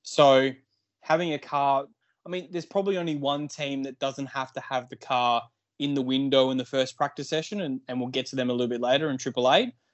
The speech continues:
But every other team, you feel that they probably need to put that car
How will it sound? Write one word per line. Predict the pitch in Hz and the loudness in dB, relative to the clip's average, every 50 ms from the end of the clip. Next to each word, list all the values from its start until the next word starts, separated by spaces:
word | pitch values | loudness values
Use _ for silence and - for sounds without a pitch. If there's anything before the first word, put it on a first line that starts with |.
| _ _ _ _ _ - | _ _ _ _ _ 0
But | 143 143 | 2 4
every | 160 170 180 151 139 | 4 4 4 4 4
other | 139 147 151 147 | 4 4 2 0
team, | - - 156 131 123 123 120 123 127 | -4 -4 -4 -4 -4 -4 -6 -8 -6
you | 127 131 127 | -8 -8 -8
feel | - - - - 143 139 139 127 113 120 147 190 214 - - - | -10 -8 -4 0 2 2 2 2 0 -2 -4 -6 -8 -10 -10 -10
that | - 131 131 - _ _ | -10 -10 -10 -12 _ _
they | - 156 160 190 202 185 - _ | 4 4 4 4 2 0 -4 _
probably | - - - 170 170 170 170 165 | -14 0 2 4 4 4 2 -2
need | 151 151 143 139 | -2 -2 -4 -4
to | - 131 | -6 -8
put | 147 143 - | -10 -6 -4
that | - 180 - - | -4 -4 -4 -2
car | - 147 131 120 113 117 151 202 | -2 0 0 2 2 0 0 -2